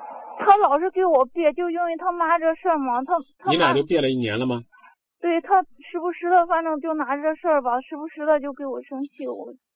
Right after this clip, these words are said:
Speaker 1: 我原来身体挺好，现在我几乎每个月都得去医院。然后就上一个月我们房刚分下来嘛，装修了，然后这一个多月没，没有生气。然后这刚搬过来，昨天晚上又开始。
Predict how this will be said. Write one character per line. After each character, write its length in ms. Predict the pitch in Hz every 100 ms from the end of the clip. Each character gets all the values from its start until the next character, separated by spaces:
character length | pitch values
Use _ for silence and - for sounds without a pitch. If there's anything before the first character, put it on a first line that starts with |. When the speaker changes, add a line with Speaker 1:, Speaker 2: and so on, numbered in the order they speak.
| -
Speaker 1:
我 100 | 262
原 220 | 285 269 294
来 80 |
身 180 | 311 311
体 140 | 320 277
挺 180 | 294
好， 240 | 294 226 240
现 160 | 285 294
在 100 | 269
我 120 | 262
几 140 | 247
乎 140 | 254 269
每 180 | 240
个 140 | 240 285
月 160 | 285
都 120 | 262 240
得 160 | 240
去 220 | 240 -
医 80 | 233
院。 220 | 240 247 - - - - - -
然 120 | 294
后 160 | 320
就 160 | 320 311
上 260 | - 294 277
一 60 |
个 100 | 269
月 200 | 277 277
我 60 | 254
们 220 | 247 269
房 240 | 226 240
刚 180 | 247 269
分 180 | 277 277
下 180 | 311 240
来 120 | 214
嘛， 180 | 240 220
装 240 | 233 247 254 -
修 180 | 254 262
了， 100 | 220
然 160 | 202
后 80 | 240
这 80 | 254
一 140 | 233
个 120 | 220 240
多 140 | 254
月 140 | 254
没， 180 | 240 240 240 -
没 140 | 247 262
有 160 | 233
生 240 | - 226 247
气。 240 | - - - - - -
然 120 | 285
后 80 | 320
这 120 | 311
刚 220 | 311 320 339
搬 200 | 285 277
过 140 | 269
来， 140 | 233 233
昨 160 | 226
天 180 | 254 254
晚 180 | 233 247
上 120 | 247
又 120 | 269 247
开 240 | 247
始。 60 | 226